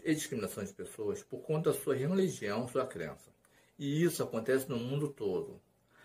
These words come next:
A religião foi e ainda é a motivação para algumas guerras. A intolerância religiosa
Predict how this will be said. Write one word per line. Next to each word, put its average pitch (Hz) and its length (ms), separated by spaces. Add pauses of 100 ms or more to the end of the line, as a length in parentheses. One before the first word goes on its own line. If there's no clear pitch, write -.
(160)
A 123 80
religião 113 1000 (380)
foi 147 480
e 135 120
ainda 143 460
é 135 100
a 127 60
motivação 123 580
para 117 120
algumas 131 320
guerras. - 420 (540)
A - 200
intolerância 120 920
religiosa 98 960